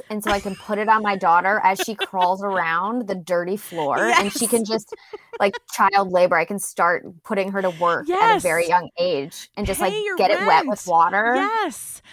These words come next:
Speaker 2: I, you should do that. Look, you're an entrepreneur. Like, I don't
Speaker 1: Yeah.
Speaker 2: have this mind. You do. I, you should just find someone who sews, buy the, you know, the bath Nano Towel.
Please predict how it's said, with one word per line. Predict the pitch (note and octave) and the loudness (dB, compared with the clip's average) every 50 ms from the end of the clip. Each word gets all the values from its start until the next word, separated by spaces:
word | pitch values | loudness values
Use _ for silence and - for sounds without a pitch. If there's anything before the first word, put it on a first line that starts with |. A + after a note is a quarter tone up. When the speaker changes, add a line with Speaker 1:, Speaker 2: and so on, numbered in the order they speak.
| - - _ | -20 -14 _
Speaker 2:
I, | C4+ D4+ A4 B4 E4 | -8 -6 -4 -4 -2
you | C4+ C#4+ G#4 D5+ | 2 2 2 2
should | D5+ - - - C4+ D4 B3+ G3 | 0 -4 -2 -2 -2 -2 -2 -4
do | A3 A3 G#3 F#3 | -6 -6 -6 -4
that. | F#3 E3 D#3 D3+ D#3+ - | -4 -4 -4 -4 -6 -4
Look, | B3 G#3 G3+ - - | -4 -4 -4 -4 -6
you're | B3+ D4 | -6 -6
an | G#4+ A#4 A4 G#4+ | -4 -4 -2 -4
entrepreneur. | G#4 G4+ G4 - D#4 D#4 C#4 A3+ A#3+ A#3 G#3 D#3+ E3+ | -4 -4 -6 -8 -6 -6 -6 -4 -4 -4 -4 -4 -4
Like, | F3 G3 G3 F#3+ F#3 _ _ _ - - - - G3+ G3+ A3 | -4 -4 -6 -6 -8 _ _ _ -20 -20 -16 -14 -6 0 0
I | A#3 B3 | 2 2
don't | D4+ F4 - | 4 4 4
Speaker 1:
Yeah. | - - A#3 | 4 4 2
Speaker 2:
have | A3+ A#3 A3 A3 | 0 0 -2 -4
this | C4+ C#4+ - | -6 -6 -6
mind. | D4+ C#4+ C#4+ C#4+ C#4+ C4+ C4 A3+ - | -6 -4 -4 -4 -4 -6 -8 -8 -8
You | G3+ G#3 A3 A#3 A#3+ | -8 -8 -6 -6 -8
do. | G3 F#3 G3 F3+ F3 F#3 G3+ A3 A#3 B3+ A#3+ - _ G#3 | -8 -8 -8 -6 -4 -4 -4 -2 -4 -4 -6 -8 _ -8
I, | G#3 - - | -8 -8 -10
you | - A#3+ G#3+ C4 D#4+ | -16 -10 -6 -6 -6
should | E4 - - A#4+ F#4+ B3 | -6 -4 -8 -8 -8 -8
just | C4+ C4+ A3 - - A3+ | -10 -12 -14 -16 -20 -10
find | _ B3 A#3 C4 D#4 - | _ -6 -4 -4 -6 -8
someone | G4 G4 G4+ G4 | -8 -8 -6 -6
who | G4 G4+ | -6 -8
sews, | - - - A#3+ A3 G#3 G3+ G#3 G#3+ A3+ A3 - - _ - - - - _ | -8 -6 -6 -4 -4 -4 -4 -6 -6 -8 -10 -12 -18 _ -20 -20 -20 -16 _
buy | G#3 A#3+ A3+ A#3 C#4 E4 F4 C#4+ | -2 0 0 2 0 -2 -4 -6
the, | C#4+ D#4+ D#4 D4+ D4 A#3+ G#3 - _ | -6 -6 -4 -4 -6 -8 -12 -16 _
you | - C4 | -10 -8
know, | A#3+ G#3+ G3+ | -6 -6 -6
the | G3+ G#3 | -6 -6
bath | F3+ G3 F#3 F#3 G#3 C#4 C#4 - B3+ | -6 -6 -4 -2 -2 -2 -4 -6 -8
Nano | A3+ G3+ F#3 F3+ F3+ F3 | -8 -6 -6 -8 -8 -10
Towel. | F3+ - F#3 E3+ E3 F3 E3+ F3+ F#3+ A3 C4 B3 | -10 -8 -8 -8 -6 -8 -8 -8 -8 -8 -8 -10